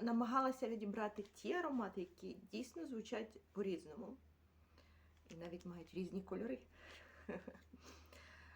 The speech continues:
А, почнемо з самого такого традиційного трояндового аромату, як на мене, це Comme une, е, Evidence, L'Eau de Parfum, Yves Rocher. А,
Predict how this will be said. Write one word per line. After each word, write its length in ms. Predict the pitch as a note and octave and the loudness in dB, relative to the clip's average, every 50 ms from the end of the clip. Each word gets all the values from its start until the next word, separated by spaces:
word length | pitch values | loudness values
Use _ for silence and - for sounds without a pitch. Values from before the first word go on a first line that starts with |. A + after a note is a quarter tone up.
| - - - | -12 2 4
А, 200 | G3+ G#3 G#3 G3+ | 6 8 8 6
почнемо 420 | - - - - G4+ G#4 F#4 E4 C#4+ | 4 2 0 4 6 6 6 6 4
з 80 | - | 4
самого 300 | - D#4+ D#4 D#4 C#4+ C4+ | 4 2 4 6 4 4
такого 380 | G#3+ A3+ A3 - A3+ A#3 A3 G#3 | 4 4 2 4 4 6 6 6
традиційного 600 | G3+ - G3+ G3 F3+ G3 - - A#3+ A3 G3 F#3+ | 4 2 0 0 -2 -2 -2 0 2 2 2 2
трояндового 480 | F#3+ - F#3+ F#3+ F#3+ F#3 E3+ F#3 F#3 F#3+ | 0 0 0 0 0 0 -2 -2 -2 -2
аромату, 600 | G3 A3 B3 C#4+ C#4+ C#4 - A#3 G#3+ F#3+ - - - - | 0 0 0 0 -2 -4 -4 -2 -2 -2 -2 -4 -8 -8
як 220 | - F#3+ - - F3 | -6 -6 -6 -4 -6
на 80 | F3+ | -6
мене, 220 | F3+ F3 D#3 - - - - - | -6 -6 -6 -8 -10 -12 -8 -8
це 80 | - - - | -8 -8 -2
Comme 180 | - G#3 G#3 G3 | 0 2 2 2
une, 260 | - - G3 F#3+ F#3+ F#3+ - - - - - - | 0 0 0 0 0 -2 -6 -12 -18 -20 -14 -12
е, 400 | - E3+ E3 E3 E3 E3 E3 D#3+ - - - | -10 -8 -8 -8 -8 -10 -10 -12 -12 -4 -2
Evidence, 640 | G#3 G3+ - B3 C#4 C#4+ C#4+ D4+ D4 - - - - | -2 0 0 0 0 -2 -2 -4 -8 -14 -16 -4 0
L'Eau 280 | F#3+ G3 F#3+ F#3 F3+ | 2 2 4 2 0
de 80 | F3 E3+ - | -2 -4 -6
Parfum, 380 | - F3+ - - - C#4+ D4+ E4 E4 - - - - - - - - - - - - - - - - | -8 -8 -8 -6 -4 -2 -2 -2 -4 -8 -14 -20 -20 -20 -20 -20 -20 -20 -20 -20 -20 -20 -10 -2 0
Yves 240 | B3 A#3 A3 A3+ G3 | 0 2 2 0 0
Rocher. 380 | F#3+ F#3+ F#3 F#3 - - - - - - - - - - - - - - - - - - - - - - - - - - - - | 0 0 0 -2 -6 -10 -10 -12 -14 -20 -20 -20 -20 -20 -20 -20 -20 -20 -20 -20 -20 -20 -16 -14 -14 -14 -14 -16 -20 -20 -4 0
А, 300 | F#3 G3 G3+ G3 G3 | 2 4 4 4 2